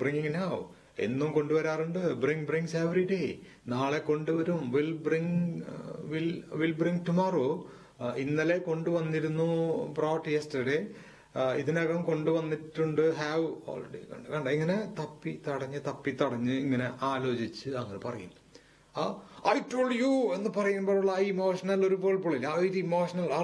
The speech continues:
ripples ഇല്ലേ, തരംഗങ്ങള്, അത് ഈ പറയുന്ന ഈ സ്പീച്ചിലോ ആ നമ്മൾ practice ചെയ്യുന്ന ആ language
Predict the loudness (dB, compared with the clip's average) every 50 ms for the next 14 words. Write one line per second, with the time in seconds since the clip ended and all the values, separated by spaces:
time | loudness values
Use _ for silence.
0 | 2 2 0 2 2 0 0 2 0 -4 -4 -4 -4 -2 0 0 2 2 2 2
1 | 2 0 0 0 -2 -2 -2 0 2 4 4 4 4 2 0 0 2 0 0 0
2 | 0 -2 -2 -2 -4 -4 -4 -6 -10 -16 -18 -8 -4 0 0 0 0 -2 -6 -14
3 | -20 -20 -20 -18 -8 -2 0 0 0 0 0 0 2 2 4 2 2 0 -2 -8
4 | -16 -20 -20 -10 -4 0 0 2 2 0 0 0 0 0 2 0 -2 -2 -4 -8
5 | -8 -4 0 0 0 2 2 0 0 0 0 0 -2 -2 -2 -4 -4 -2 -2 -2
6 | -2 -2